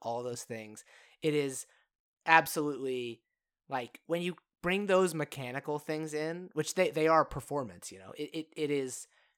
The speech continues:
it makes it a performance that I just so, so deeply look up to, uh, and just love to revisit time and time again. So yeah, it was very fun to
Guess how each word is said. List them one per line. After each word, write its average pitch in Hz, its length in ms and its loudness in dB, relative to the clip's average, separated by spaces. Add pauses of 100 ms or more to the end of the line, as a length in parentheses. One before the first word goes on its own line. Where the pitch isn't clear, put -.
(220)
it 180 140 -2
makes 165 240 4
it 151 80 0
a 139 40 -2
performance 123 500 -6
that 110 140 -6
I 98 340 -10
just - 420 -10
so, 104 480 -8 (440)
so 123 440 -2
deeply 95 720 -14 (500)
look 107 220 -12
up 87 220 -14
to, 85 360 -14 (240)
uh, 98 440 -8
and 98 160 -16
just - 200 -10
love 95 440 -12
to 139 120 -4
revisit 98 540 -10
time 98 220 -12
and 101 100 -16
time 95 200 -12
again. 87 380 -16 (500)
So - 180 -12
yeah, 87 240 -12 (100)
it - 80 -12
was 107 120 -12
very 98 200 -14
fun 90 260 -16
to 90 220 -18